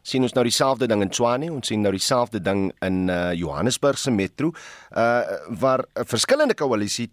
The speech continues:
teen die D A werk. Wat, wat is in die gang op die oomblik?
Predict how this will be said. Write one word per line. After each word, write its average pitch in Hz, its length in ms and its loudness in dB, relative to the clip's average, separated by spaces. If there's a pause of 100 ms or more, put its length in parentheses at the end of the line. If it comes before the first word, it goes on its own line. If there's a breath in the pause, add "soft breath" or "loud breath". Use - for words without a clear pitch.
teen 190 200 4
die 143 120 2
D 113 220 2
A 131 240 -2
werk. - 400 -14 (560)
Wat, 156 180 0 (140)
wat 214 260 0
is 262 180 2
in 208 100 4
die 190 80 2
gang 180 260 2
op 165 100 -2
die 135 140 0
oomblik? 98 360 -2